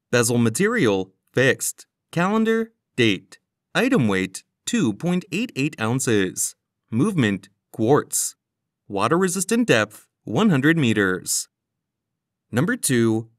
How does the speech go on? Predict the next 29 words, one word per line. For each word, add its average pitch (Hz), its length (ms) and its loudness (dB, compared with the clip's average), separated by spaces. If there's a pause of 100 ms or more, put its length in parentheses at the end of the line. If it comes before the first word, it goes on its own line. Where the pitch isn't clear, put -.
Tissot 160 600 2
Gentleman 107 680 0
Powermatic 170 760 0 (120)
Automatic 147 720 2 (160)
T 165 320 0
one 165 280 0
two 196 180 -2
seven 104 420 0
dot 147 260 -4
four 220 240 0
zero 196 260 -2
seven 107 440 0
dot 131 180 -2
one 202 300 0
one 101 300 0
dot 123 180 -2
zero 180 320 -2
four 233 320 -2
one 101 340 0
dot 101 200 0
zero 104 280 0
zero. 104 600 0 (1080)
Silver 170 440 2
tone 185 320 0
stainless 202 460 0
steel 156 360 0
case 101 540 -2
and 147 300 0
bracelet. 110 640 0